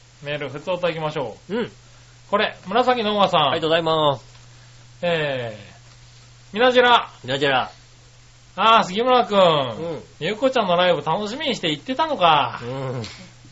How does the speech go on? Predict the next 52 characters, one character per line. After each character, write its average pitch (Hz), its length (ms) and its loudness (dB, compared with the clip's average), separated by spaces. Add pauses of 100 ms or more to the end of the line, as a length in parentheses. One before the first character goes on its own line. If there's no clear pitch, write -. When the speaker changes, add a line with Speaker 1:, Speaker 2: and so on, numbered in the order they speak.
(340)
Speaker 1:
急 165 200 -2
に 156 140 -2
大 156 200 4
雨 160 200 -2
降 175 80 -4
っ 180 40 -8
た 202 140 -2
り、 185 80 -4
雷 208 480 0
落 214 160 -2
ち - 60 -14
た 233 120 6
り、 185 240 -2
相 170 300 2
変 175 100 4
わ 170 140 8
ら 165 80 4
ず 156 60 -8
の 165 100 -2
力 190 300 -2
の 196 80 2
発 196 260 0
揮 208 40 -6
ぶ 226 100 -2
り 220 40 -6
だ 233 120 4
ね。 262 240 0
Speaker 2:
そ 104 160 -10
う - 20 -6
だ 101 80 -6
ね。 151 240 -2 (640)
Speaker 1:
ゆ 185 100 -4
う 196 40 -8
こ 214 120 0
ち 190 80 -2
ゃ 190 60 4
ん 180 40 0
が 165 100 2
エ 170 60 0
ム 196 120 -4
シ 233 100 -4
ー - 20 0
の 220 120 0
練 196 180 2
習 202 140 -6
で 208 80 -2
足 190 260 4
元 254 240 0
の 190 100 4
悪 180 240 4
い 220 40 -2
中 180 500 0